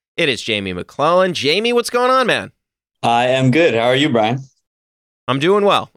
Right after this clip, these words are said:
Speaker 1: I'm doing well. As I was saying earlier, like, I could use a little more N B A games. At least we got a Bruins game on Monday. But, man, I mean,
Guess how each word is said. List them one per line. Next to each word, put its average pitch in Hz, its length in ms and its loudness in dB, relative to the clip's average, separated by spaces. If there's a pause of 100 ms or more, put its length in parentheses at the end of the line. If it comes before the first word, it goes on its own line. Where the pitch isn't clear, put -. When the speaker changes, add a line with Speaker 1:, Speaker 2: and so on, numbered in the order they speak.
Speaker 1:
I'm 107 160 -2
doing 143 260 0
well. 101 200 2
As 110 120 -2
I 147 60 0
was 131 100 -2
saying 131 220 -2
earlier, 165 420 -2
like, 104 320 -6 (280)
I 107 80 -8
could 113 120 -6
use 127 220 -4
a 107 220 0
little 113 200 -2
more 107 300 -2
N 110 120 -4
B 101 100 -2
A 120 100 0
games. 160 340 -4
At 104 100 -8
least 113 180 -2
we - 40 -8
got 107 120 0
a - 20 -4
Bruins 117 380 -6
game 113 240 -4
on 92 160 -8
Monday. 135 380 -2
But, 98 140 -6
man, 110 380 -4
I 92 60 -14
mean, 95 260 -8